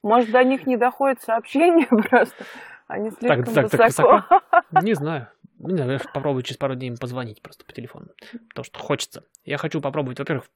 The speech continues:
Speaker 2: просто полетать, а во-вторых, э, попробовать, э, попасть вот в этот самый высокий в Штатах аэродром,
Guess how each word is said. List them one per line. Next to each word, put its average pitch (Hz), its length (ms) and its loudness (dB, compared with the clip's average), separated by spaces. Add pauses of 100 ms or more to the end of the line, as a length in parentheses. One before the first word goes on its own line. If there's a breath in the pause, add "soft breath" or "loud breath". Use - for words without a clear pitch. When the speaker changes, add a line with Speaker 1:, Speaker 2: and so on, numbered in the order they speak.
Speaker 2:
просто 247 240 -6
полетать, 170 420 -8 (120)
а - 120 -12
во-вторых, 139 500 -10
э, 120 160 -12
попробовать, 127 680 -10 (140)
э, 98 580 -16 (280)
попасть 139 360 -6
вот 127 100 -14
в 135 40 -14
этот - 220 -16
самый 143 260 -4
высокий 131 680 -10
в - 80 -20
Штатах - 580 -16 (340)
аэродром, 127 500 -8